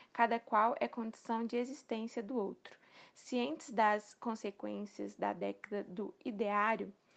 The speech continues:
tecnista da educação, o alerta ajuda a evitar que o currículo cultural seja pensado simplesmente como mode-, como método. Isso ficará evidente nas explicações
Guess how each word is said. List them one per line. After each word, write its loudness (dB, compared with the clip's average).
tecnista -4
da -2
educação, -4
o 4
alerta 2
ajuda 2
a 2
evitar 0
que -4
o 0
currículo 2
cultural -2
seja 0
pensado 2
simplesmente -4
como -2
mode-, 0
como 0
método. -4
Isso -4
ficará 0
evidente -4
nas -2
explicações -6